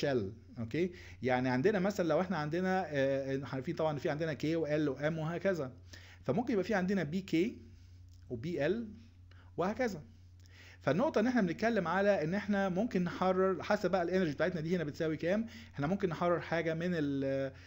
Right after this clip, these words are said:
من ال، ال بي كي أو من ال بي ال أو هكذا. فعشان كده نتكلم على الفوتو الكتريك كروس سكشن،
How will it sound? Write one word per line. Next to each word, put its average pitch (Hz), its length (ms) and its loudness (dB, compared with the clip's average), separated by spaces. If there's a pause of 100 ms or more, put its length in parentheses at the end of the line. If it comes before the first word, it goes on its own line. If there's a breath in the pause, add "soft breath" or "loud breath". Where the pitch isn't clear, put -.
(240 loud breath)
من 151 220 -2
ال، 139 300 2 (320)
ال 123 120 0
بي 156 160 -4
كي 170 440 0
أو 151 160 0
من 135 180 -2
ال 131 80 0
بي 143 320 -2
ال 185 160 2
أو 175 160 0
هكذا. 196 440 0 (580 loud breath)
فعشان 135 340 2
كده 254 200 2
نتكلم 202 360 2
على 147 140 2
الفوتو 160 340 -2
الكتريك 196 320 0
كروس 185 180 0
سكشن، 202 460 -2